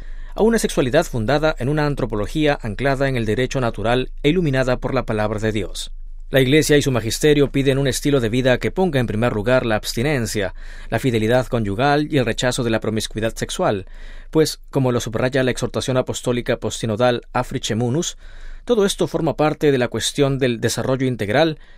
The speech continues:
al que tienen derecho las personas y las comunidades. Al hacer este nuevo llamamiento al empeño y a la solidaridad en favor de todas las víctimas directas o indirectas del V I H sida,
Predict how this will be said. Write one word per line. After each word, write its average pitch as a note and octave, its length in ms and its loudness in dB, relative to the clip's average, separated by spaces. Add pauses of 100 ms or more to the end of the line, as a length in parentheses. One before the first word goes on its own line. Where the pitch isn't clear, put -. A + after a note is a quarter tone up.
(220)
al A#3+ 120 -2
que D3+ 80 -8
tienen D#3+ 260 2
derecho C#3+ 380 4
las B2+ 160 0
personas A2 640 -2 (100)
y D3 100 0
las B2 160 0
comunidades. A#2 760 -2 (520)
Al C3 140 2
hacer D#3 320 0
este C#3+ 220 -2
nuevo C3+ 220 2
llamamiento B2+ 680 0
al C3+ 80 -2
empeño B2 460 0
y E3+ 80 0
a B2+ 40 4
la A2+ 80 0
solidaridad G#2 640 0
en C#3+ 100 0
favor A2+ 300 -2
de B2+ 100 -2
todas A#2+ 280 -2
las G#2 140 -6
víctimas A#2+ 480 -2
directas A2+ 540 -2
o C#3 60 0
indirectas A#2+ 580 0
del G2+ 160 0
V A2+ 140 2
I A2+ 140 2
H A2+ 260 0
sida, C#3 360 0